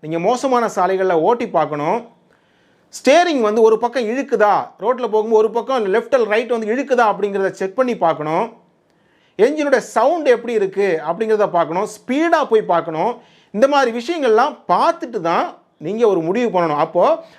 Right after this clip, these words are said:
ஒரு மெக்கானிக்கையும் கண்டிப்பா கூட்டு போகணும். சிலர் சொல்லுவாங்க, "சார், மெக்கானிக்கை கூட்டு போனாலுமே அந்த கன்சல்டன்சிக்கும் மெக்கானிக்கும் பார்த்தீங்கன்னா ஒரு டீலிங் இருக்கு,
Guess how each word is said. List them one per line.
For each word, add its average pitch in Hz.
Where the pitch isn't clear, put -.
ஒரு 220
மெக்கானிக்கையும் 254
கண்டிப்பா 233
கூட்டு 196
போகணும். 156
சிலர் 285
சொல்லுவாங்க, 214
"சார், 214
மெக்கானிக்கை 262
கூட்டு 233
போனாலுமே 226
அந்த 175
கன்சல்டன்சிக்கும் 247
மெக்கானிக்கும் 240
பார்த்தீங்கன்னா 196
ஒரு 185
டீலிங் 269
இருக்கு, 170